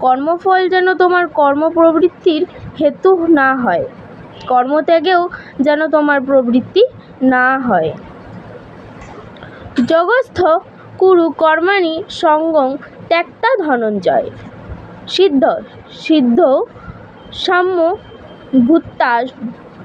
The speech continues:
সমত্তং যোগ উচ্যতে। হে ধনঞ্জয়,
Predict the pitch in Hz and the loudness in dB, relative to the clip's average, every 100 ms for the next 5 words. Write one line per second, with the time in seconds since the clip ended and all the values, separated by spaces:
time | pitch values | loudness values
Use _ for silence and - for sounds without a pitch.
0 | - - - 285 320 381 - 294 262 240 | -20 -14 -2 0 0 -4 -2 0 0 0
1 | 220 269 311 - 269 254 - 247 208 - | 2 2 2 -2 -2 -2 0 0 0 0
2 | 117 - - - - - - - - - | -4 -8 -18 -20 -20 -20 -20 -18 -18 -18
3 | - - - - - - - - - 415 | -18 -20 -20 -20 -20 -20 -20 -16 -2 0
4 | 427 403 320 381 381 440 330 | 2 2 2 0 2 2 2